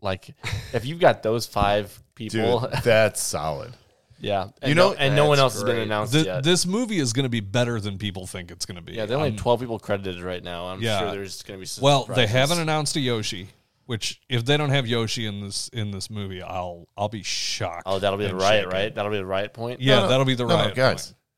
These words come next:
Speaker 2: Sequel.
Speaker 4: Maybe.
Speaker 2: Because you know
Speaker 4: Mid-credit
Speaker 2: they're already
Speaker 4: scene.
Speaker 2: thinking sequel.
Speaker 4: Oh, yeah.
Speaker 1: Yoshi.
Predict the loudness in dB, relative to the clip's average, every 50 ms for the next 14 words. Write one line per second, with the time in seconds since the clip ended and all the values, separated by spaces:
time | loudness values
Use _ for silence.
0 | _ _ _ -8 -6 -4 -2 -4 -4 -6 -8 -12 -12 _ _ _ _ _ _ _
1 | _ _ _ _ _ _ _ _ -6 -2 -2 -2 -2 -2 -4 -4 -4 -2 0 0
2 | 0 0 0 2 4 4 6 6 6 4 6 6 4 4 2 0 -2 -4 -6 -6
3 | -6 -6 -8 -6 -8 -8 -8 -6 -6 -6 -4 -4 -4 0 2 4 4 4 2 -2
4 | -6 -8 -8 -8 -10 -12 -14